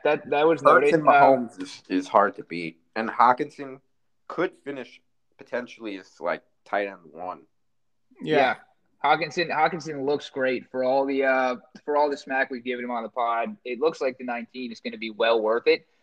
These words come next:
Speaker 1: Uh, you said, Darren, you mentioned Angelino needs to figure out his R B two.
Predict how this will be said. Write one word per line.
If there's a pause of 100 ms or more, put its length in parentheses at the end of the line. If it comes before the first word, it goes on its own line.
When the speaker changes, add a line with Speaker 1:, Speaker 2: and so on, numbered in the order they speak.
(140)
Speaker 1:
Uh,
you
said,
Darren,
you
mentioned
Angelino
needs
to
figure
out
his
R
B
two.